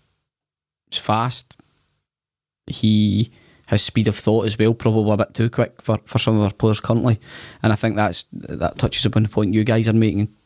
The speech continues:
in terms of that continuous improvement, improving the squad. Um, we're saying goodbye to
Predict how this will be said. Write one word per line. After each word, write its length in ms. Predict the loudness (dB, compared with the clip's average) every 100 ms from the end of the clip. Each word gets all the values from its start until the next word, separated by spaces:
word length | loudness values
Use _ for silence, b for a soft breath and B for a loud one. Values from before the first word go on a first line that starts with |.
| -16
in 100 | -4
terms 240 | 0 2
of 40 | 2
that 140 | 0
continuous 440 | -2 0 2 2
improvement, 480 | 0 0 2 2 2
improving 380 | 0 0 0 2
the 60 | 0
squad. 380 | 2 0 0 -4 B B B B B B _ _
Um, 240 | 0 2 0 _ _ _ _ _
we're 80 | -2
saying 200 | 2 0
goodbye 300 | 0 -2 -2
to 160 | -6